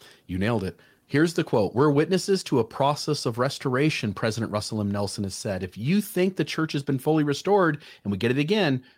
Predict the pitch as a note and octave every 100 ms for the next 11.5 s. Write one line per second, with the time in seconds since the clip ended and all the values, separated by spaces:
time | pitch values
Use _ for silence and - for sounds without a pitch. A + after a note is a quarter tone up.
0 | - A2+ G#2 - - C3+ D#3+ - - D3
1 | C#3+ C3+ B2 A#2+ A2+ A2+ F#2+ D2 - _
2 | _ - G#2+ G#2 G#2+ C3 - C3+ B2 A2+
3 | B2+ G#2 D#3+ D#3+ D#3 D#3 C#3 C#3+ - D3+
4 | D3 C3+ F2+ G2 C3+ - C3+ C3+ B2+ -
5 | _ _ - D3+ - C3 B2 A#2+ A#2 A2
6 | - A2+ A2 - D3 - B2 A2 A2 G#2+
7 | - - - - A#2+ - C3 B2+ A#2+ A2+
8 | B2 A#2 G2+ - - - - G#3+ F3+ E3
9 | C#3+ C#3+ B2+ C#3 C#3+ C3+ A#2 A#2 A#2 A2
10 | A2+ A#2 G#2+ - G2+ - - G#2 - B2+
11 | B2 A2+ G#2 G2+ -